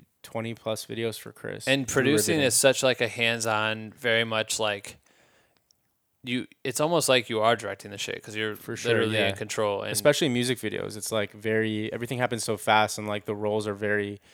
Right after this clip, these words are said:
Speaker 1: like, you're doing everything as a producer.
Speaker 2: Yeah. Damn. So it's like you've had the opportunity to direct so many videos without actually being the <laughs> dir-,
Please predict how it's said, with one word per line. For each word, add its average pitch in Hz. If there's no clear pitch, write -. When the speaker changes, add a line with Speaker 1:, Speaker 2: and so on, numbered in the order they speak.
Speaker 1:
like, 107
you're 113
doing 117
everything 104
as 98
a 101
producer. 101
Speaker 2:
Yeah. 113
Damn. 110
So -
it's 110
like 110
you've 113
had 110
the 104
opportunity 101
to 107
direct 101
so 113
many 104
videos 104
without 104
actually 101
being 101
the -
<laughs> -
dir-, -